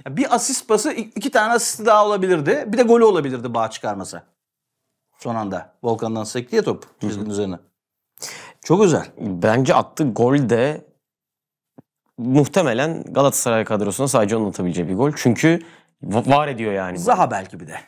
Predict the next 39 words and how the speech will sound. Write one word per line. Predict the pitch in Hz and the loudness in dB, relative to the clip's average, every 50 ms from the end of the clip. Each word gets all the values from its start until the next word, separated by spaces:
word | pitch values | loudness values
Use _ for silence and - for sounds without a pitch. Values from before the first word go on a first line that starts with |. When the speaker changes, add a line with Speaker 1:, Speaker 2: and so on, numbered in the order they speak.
| _ - | _ -2
Speaker 2:
Evet. | - 202 127 104 - - _ _ _ _ _ _ - | 0 0 0 -2 -6 -12 _ _ _ _ _ _ -2
Belki | 185 180 143 120 113 - 156 | 0 0 0 0 -2 -2 0
Zaha | 139 147 127 127 117 | 0 2 2 0 0
da | 123 | 0
Speaker 1:
Yani | 117 127 | 0 0
Speaker 2:
olabilir. | 131 127 131 127 | 0 -2 -2 -2
Çünkü | 131 143 131 | -2 -2 0
Speaker 1:
gücüyle | 143 156 156 135 | 0 2 2 2
Speaker 2:
so-, | 131 | 2
evet, | 120 135 131 | 4 2 2
Speaker 1:
birlikte. | 113 101 - 147 | 0 0 0 0
Speaker 2:
savunmacıyı | 127 123 127 127 123 127 123 107 127 135 135 | 0 2 2 2 2 2 2 2 2 2 2
yıkıyor, | 127 120 110 - 143 143 143 139 | 2 2 0 2 2 4 4 6
alıyor | 123 120 127 135 139 135 | 4 4 4 4 4 4
sol | 127 - - 135 | 2 2 2 4
Speaker 1:
Tabii, | 139 139 | 4 4
Speaker 2:
ayağıyla | 139 139 139 143 | 4 4 4 4
Speaker 1:
tabii. | 139 135 | 4 4
Speaker 2:
vuruyor. | 139 139 139 143 143 147 160 165 - - - - | 4 4 4 4 4 4 2 -2 -6 -12 -18 -14
Speaker 1:
Tabii. | - 123 113 113 101 - | -12 -12 -12 -8 -4 0
Speaker 2:
Aslında | 120 127 - 190 185 | 0 2 4 4 4
bir | 185 | 4
repertuar | 160 139 - 160 147 127 - 160 160 160 | 4 2 0 0 -2 0 0 0 0 2
golü | 151 131 110 104 92 | 0 0 0 0 -2
bence. | 98 90 87 87 92 92 | -4 -4 -6 -6 -6 -4
Ne | 104 120 | -4 -2
kadar | - 123 113 120 120 - - | 0 2 2 0 2 2 4
Speaker 1:
Öyle. | 131 135 131 127 131 170 139 139 - _ | 4 4 4 4 2 0 0 -4 -8 _
Speaker 2:
oyuncu | - 117 117 117 135 | -4 -4 -2 0 2
profiline | 147 139 135 135 131 131 131 127 | 2 4 4 6 6 6 6 4
Speaker 1:
Ee, | 127 | 4
Speaker 2:
dair | 127 127 120 | 4 2 0
bir | 113 | 0
şeyler | - 139 139 123 113 | 0 0 0 2 4
Speaker 1:
çünkü | 113 170 170 | 4 4 2
Speaker 2:
anlatıyor. | 160 - - - 90 92 - _ _ _ _ _ _ _ _ _ | 2 -2 -6 -12 -16 -16 -18 _ _ _ _ _ _ _ _ _
Speaker 1:
orada | 139 131 135 143 151 156 170 180 190 190 175 - - _ _ _ _ _ _ _ - | 2 4 4 4 4 4 2 2 2 2 2 0 -4 _ _ _ _ _ _ _ -14
savunmanın | - - - - - 160 151 156 160 175 180 185 185 190 208 220 233 214 | -12 -10 -8 -2 0 2 2 2 2 2 2 2 2 2 2 2 0 2
alacağına | 190 190 196 196 185 196 190 196 208 226 240 240 233 - _ | 2 4 4 4 4 2 2 2 2 2 2 0 0 -4 _